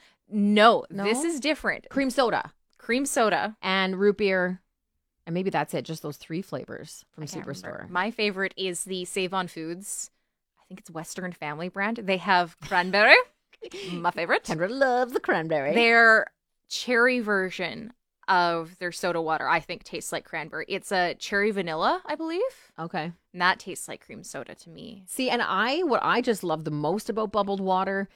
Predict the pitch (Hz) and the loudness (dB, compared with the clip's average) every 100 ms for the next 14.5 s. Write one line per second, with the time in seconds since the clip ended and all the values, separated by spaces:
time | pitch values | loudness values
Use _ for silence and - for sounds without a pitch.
0 | _ _ _ 165 160 160 156 - 151 165 | _ _ _ -2 0 0 -2 0 0 0
1 | - 151 151 143 170 170 160 147 160 - | -4 -6 -6 -2 -2 0 -2 -2 -6 -8
2 | 175 151 110 123 - 143 - 98 131 143 | -10 -8 -8 -10 -10 -12 -12 -14 -14 -12
3 | 113 123 - - 135 123 135 170 156 139 | -12 -12 -16 -8 -6 -6 -6 0 0 0
4 | 143 156 - 117 120 - 160 147 151 143 | -4 -8 -8 -10 -10 -12 -12 -10 -8 -8
5 | 123 123 - - 220 226 214 226 202 185 | -8 -10 -10 4 4 6 2 0 0 -2
6 | 165 160 175 170 156 151 165 - 151 170 | -4 -4 -2 -4 -6 -8 -10 -10 -10 -12
7 | - - 202 254 440 285 269 247 285 294 | -18 0 2 4 2 0 0 -2 -4 -2
8 | 294 277 254 254 254 262 240 254 233 247 | 0 4 2 2 -2 0 0 -2 -2 0
9 | 220 180 165 156 147 113 165 - 254 285 | 0 0 0 -4 -4 -6 -10 -16 -16 -12
10 | 226 220 - 202 - - 254 220 190 165 | -10 -10 -12 -12 -12 -6 -2 -2 0 -2
11 | 104 143 _ _ _ _ 285 294 202 - | -2 -8 _ _ _ _ -4 0 -2 -4
12 | - 226 240 247 202 - 196 202 180 - | -10 -4 -2 2 2 2 -4 -4 -6 -10
13 | - 143 147 156 151 147 147 151 - - | -8 -8 -8 -12 -14 -14 -14 -14 -16 -6
14 | 156 156 311 - | 0 2 0 -4